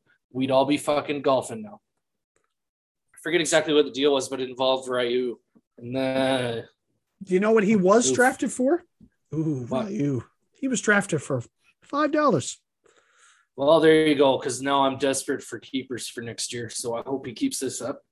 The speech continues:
Speaker 2: Yep, he's been very good. So congratulations, friend. You got the first up player of the week.
Speaker 1: Thank
Speaker 2: Next,
Speaker 1: you.
Speaker 2: next up player goes to Mister Buzz, Paul Goldschmidt, fourteen for thirty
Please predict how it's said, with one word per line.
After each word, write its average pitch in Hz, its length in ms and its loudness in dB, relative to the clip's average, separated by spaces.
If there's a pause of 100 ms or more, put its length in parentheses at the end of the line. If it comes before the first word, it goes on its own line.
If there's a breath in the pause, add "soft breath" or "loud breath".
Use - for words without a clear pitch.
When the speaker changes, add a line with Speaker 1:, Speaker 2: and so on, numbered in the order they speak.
(460)
Speaker 2:
Yep, 113 220 -4 (120)
he's 151 200 -2
been 135 120 -2
very 214 260 6
good. 147 300 2
So 139 240 -2
congratulations, 190 800 4
friend. 190 260 -2
You 175 60 2
got 202 140 2
the 131 80 -10
first - 420 -4
up - 160 -2
player 190 220 4
of 165 40 4
the 147 60 0
week. 170 360 0 (880 soft breath)
Speaker 1:
Thank - 80 2
Speaker 2:
Next, 220 160 4
Speaker 1:
you. 190 360 4 (160)
Speaker 2:
next 190 240 2
up 202 160 4
player 190 360 6
goes 156 340 2
to 151 80 -4
Mister 165 300 0
Buzz, 175 520 4 (140)
Paul 180 600 2 (140)
Goldschmidt, 170 760 -2 (440)
fourteen 208 600 -2
for 160 100 -4
thirty 208 560 2